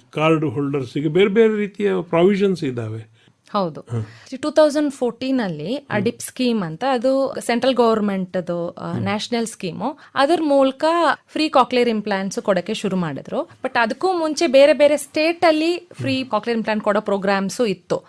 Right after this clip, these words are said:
Speaker 2: ಈಗ್ಲೂ ಇದೆ. ಈಗ ಕರ್ನಾಟಕದಲ್ಲಿ ಕೂಡ ಶ್ರವಣ ಸಂಜೀವಿನಿ ಅಂತ ಪ್ರೋಗ್ರಾಮ್ ಇದೆ. ಅದ್ರ ಮೂಲಕ ಬಿ ಪಿ ಎಲ್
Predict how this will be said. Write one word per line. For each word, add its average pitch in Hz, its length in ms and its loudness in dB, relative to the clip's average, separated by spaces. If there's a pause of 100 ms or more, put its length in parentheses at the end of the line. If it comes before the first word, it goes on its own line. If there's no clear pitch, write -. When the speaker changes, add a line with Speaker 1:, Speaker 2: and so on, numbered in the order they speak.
Speaker 2:
ಈಗ್ಲೂ 294 320 4
ಇದೆ. 165 320 -2
ಈಗ 240 100 -6
ಕರ್ನಾಟಕದಲ್ಲಿ 262 840 2
ಕೂಡ 185 240 -4
ಶ್ರವಣ 220 300 -6
ಸಂಜೀವಿನಿ 190 560 -6
ಅಂತ 160 220 -10 (240)
ಪ್ರೋಗ್ರಾಮ್ 196 400 0
ಇದೆ. 180 300 -8 (100)
ಅದ್ರ 269 260 -2
ಮೂಲಕ 311 480 2 (520)
ಬಿ 269 120 -2
ಪಿ 311 140 2
ಎಲ್ 320 260 4